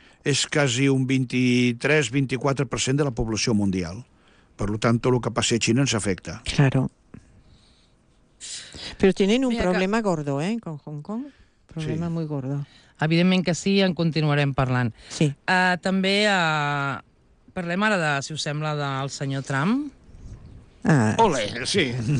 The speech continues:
Speaker 3: Que és un fenomen. Hem de dir que és un fenomen.
Speaker 2: Lo es.
Speaker 1: A veure,
Speaker 3: Ha
Speaker 1: Sònia.
Speaker 3: fet un pas, segons s'ha publicat a la premsa avui, un pas simbòlic,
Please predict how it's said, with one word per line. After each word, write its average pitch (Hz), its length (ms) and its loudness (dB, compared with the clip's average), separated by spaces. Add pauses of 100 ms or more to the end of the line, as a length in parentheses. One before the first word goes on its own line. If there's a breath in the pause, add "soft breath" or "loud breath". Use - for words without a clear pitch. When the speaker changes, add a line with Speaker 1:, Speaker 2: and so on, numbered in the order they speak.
(800 loud breath)
Speaker 3:
Que 247 80 0
és 214 80 0
un 190 140 2
fenomen. 120 640 -2
Hem 214 120 0
de 175 120 0
dir 160 120 -4
que 156 60 -6
és 147 80 -4
un 151 100 -4
fenomen. 185 560 -4 (320 loud breath)
Speaker 2:
Lo 156 160 4
es. 139 140 2
Speaker 1:
A 196 40 4
veure, 190 200 4
Speaker 3:
Ha 143 100 -2
Speaker 1:
Sònia. 160 340 0
Speaker 3:
fet 254 160 0
un 220 160 -2
pas, 190 440 -2
segons 190 400 -8
s'ha 180 280 -4
publicat 165 380 -8
a - 60 -2
la 147 60 -2
premsa 151 320 -2
avui, 147 180 -2
un 156 120 -2
pas 160 220 -2 (240 loud breath)
simbòlic, 185 920 2